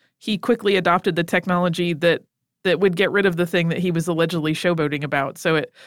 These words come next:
there's some contradictory, <laughs> some contradictory impulses there. Uh, on December seventh, eighteen forty-seven, less than a year after his headline-making use of anesthesia on Robert Churchill,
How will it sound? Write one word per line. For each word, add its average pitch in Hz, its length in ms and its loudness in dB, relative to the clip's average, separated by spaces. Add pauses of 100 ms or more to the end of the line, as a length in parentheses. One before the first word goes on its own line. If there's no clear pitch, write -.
there's 233 140 0
some 262 120 -4
contradictory, 240 720 2 (380)
<laughs> - 360 -10
some 262 160 -6
contradictory 233 720 -2
impulses 151 560 -2
there. 98 360 -6 (680)
Uh, 180 340 4
on 277 180 4
December 262 380 2
seventh, 170 480 0
eighteen 170 320 -6
forty-seven, 165 640 -2
less 196 260 -2
than 247 140 0
a 226 60 0
year 196 480 0
after 170 340 -2
his 185 220 -2
headline-making 185 880 -2
use 165 220 -4
of 160 80 -8
anesthesia 156 560 -4
on 151 160 -4
Robert 151 320 -4
Churchill, 139 600 -8